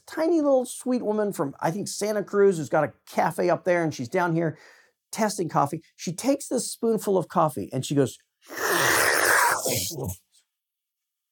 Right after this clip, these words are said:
and it's everything I can do not to drop my coffee, cup of coffee and burst out laughing. This giant, loud slurping noise. And everybody else in the room looks totally serious.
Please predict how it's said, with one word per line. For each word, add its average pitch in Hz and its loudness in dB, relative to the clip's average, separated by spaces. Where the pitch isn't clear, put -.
and 170 2
it's - -2
everything 220 4
I 196 4
can 190 0
do 135 4
not 127 0
to 110 -8
drop 131 4
my 147 0
coffee, 120 -6
cup - 0
of 131 -4
coffee 120 0
and 92 -4
burst 113 -2
out 95 -4
laughing. - -10
This 196 4
giant, 254 2
loud 208 4
slurping 180 0
noise. - -10
And 180 0
everybody 285 2
else 247 0
in 233 -6
the 220 -2
room 240 0
looks 180 -6
totally 196 -4
serious. - -12